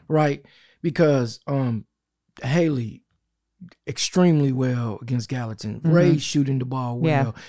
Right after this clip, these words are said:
Speaker 1: You got Kylie, uh, active on both sides of the
Speaker 2: Ye-,
Speaker 1: ball.
Speaker 2: yes.
Speaker 1: Right? It's a unit win when you look at the Gallatin game, because even
Speaker 2: Ye-
Speaker 1: the small pieces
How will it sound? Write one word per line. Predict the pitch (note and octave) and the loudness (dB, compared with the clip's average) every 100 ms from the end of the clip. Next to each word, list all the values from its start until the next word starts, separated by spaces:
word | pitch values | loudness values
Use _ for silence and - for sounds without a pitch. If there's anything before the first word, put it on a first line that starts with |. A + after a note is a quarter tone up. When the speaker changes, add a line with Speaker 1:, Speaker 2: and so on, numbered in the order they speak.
| - _ | -20 _
Speaker 1:
You | C#3 | -4
got | D#3 C#3+ | -4 -2
Kylie, | - E3+ E3+ D3+ C3+ C#3+ - | -4 -2 0 0 -2 -4 -8
uh, | C3 A#2+ A2+ - _ - | -8 -8 -10 -16 _ -6
active | C#3+ C#3 C#3+ C3+ | -6 0 0 2
on | C#3 | 0
both | C3 C#3 B2 | 0 0 -2
sides | - C#3 C3+ C3 | -4 -4 -4 -2
of | B2 | 0
the | |
Speaker 2:
Ye-, | D3+ | 0
Speaker 1:
ball. | C3+ D3 | 0 0
Speaker 2:
yes. | D3 D3 C3+ - | 2 2 -2 -4
Speaker 1:
Right? | C#3+ D3+ C#3+ D3 - _ _ | 0 2 0 -4 -14 _ _
It's | F3+ - E3+ | -4 -2 -2
a | |
unit | D3 D3 F#3 A3 G3+ F3 | 0 4 6 6 6 2
win | C#3 D3 D3 C#3 C3+ C3 - _ _ _ _ | -2 0 2 0 -2 -6 -12 _ _ _ _
when | D3+ D#3 | 0 0
you | C#3+ C#3 | 2 0
look | D3+ C#3+ | 0 -2
at | A#2+ | -6
the | C#3 | -2
Gallatin | C#3+ C#3+ C3+ B2 C3 | 0 0 -2 -4 -6
game, | B2 A#2+ A2+ A2+ - _ _ | -4 -4 -6 -8 -14 _ _
because | - C#3+ C#3+ A#2 - | -8 -2 -2 -2 -2
even | F3+ F3 D#3+ | 0 2 2
Speaker 2:
Ye- | |
Speaker 1:
the | D3+ | 0
small | B2+ - D3+ D#3 D#3+ C#3+ | -2 -2 -2 0 -2 -4
pieces | C#3+ C#3+ C3 - B2+ A#2+ A2 | -4 -6 -4 -6 -4 -6 -8